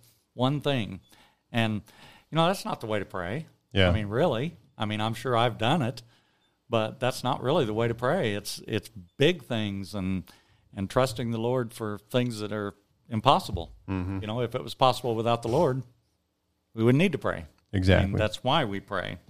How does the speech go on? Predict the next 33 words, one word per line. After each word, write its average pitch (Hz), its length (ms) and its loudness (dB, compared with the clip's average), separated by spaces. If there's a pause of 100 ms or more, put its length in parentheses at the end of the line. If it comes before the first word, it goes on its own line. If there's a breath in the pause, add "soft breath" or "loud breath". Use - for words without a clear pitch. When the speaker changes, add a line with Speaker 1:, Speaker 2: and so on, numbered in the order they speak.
(240)
Speaker 1:
But, 110 340 -2 (760)
but - 160 4
he, 120 160 0 (420 loud breath)
he 127 80 -2
talks 139 240 6
about 120 260 0
you're 120 120 0
not 127 180 2
gonna 117 160 0
just 110 240 -4
win 117 200 0
the 104 60 -2
battle, 113 460 4
but 98 160 -4
it 101 140 -10
says, 107 440 0 (400 soft breath)
uh, 101 240 2
you're 101 160 -2
gonna 110 180 4
overthrow 113 760 2
every 120 320 0
fortified 113 640 0
city, 104 520 -2 (1000)
uh, 101 420 0 (120)
every 123 400 2
major 117 440 2
town. 107 500 0
You're 107 120 -4
gonna 107 180 -4
cut 127 340 -4
down 113 440 -2
every 123 460 -2 (120)
tree. 113 640 2